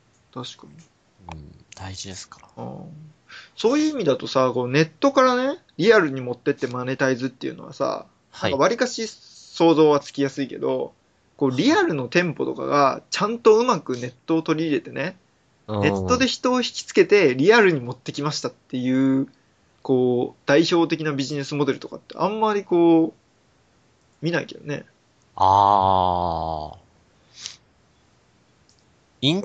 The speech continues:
Speaker 2: ターネットじゃなければ、テレビであれば、
Speaker 1: うん。
Speaker 2: 例えば芸能人が食べに行ったとか。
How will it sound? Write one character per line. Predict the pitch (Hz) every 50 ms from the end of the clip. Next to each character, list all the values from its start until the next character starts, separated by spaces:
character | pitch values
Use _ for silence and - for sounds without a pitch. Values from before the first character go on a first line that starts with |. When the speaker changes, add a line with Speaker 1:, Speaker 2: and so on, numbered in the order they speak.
| - _
Speaker 2:
タ | - 202 196
ー | 196
ネ | 190 196
ッ | 202 - _ _
ト | - 104
じ | 95 - 101
ゃ |
な | 101 113 120
け | - - 107
れ | 95 90
ば、 | 85 98
テ | - - 170 175
レ | 170 147
ビ | 127 123
で | 110 123
あ | 117 120
れ | 120 113
ば、 | 107 123 127 113 87 78 - - - _ _ _
Speaker 1:
う | - 156
ん。 | 143 131 - - - _ _ _ _ _ _ _ _ _ _ _ _ _ _ _ _ _ _ _ - - _
Speaker 2:
例 | - 98
え | 90
ば | - 82 85 82 85 95
芸 | 98 120 123
能 | 113 110 107 101
人 | 87 92 87 80
が | 85 -
食 | - 101 92
べ | 90
に | 82 82
行 | 82
っ | - _
た | - 80
と | - -
か。 | _ - - - 87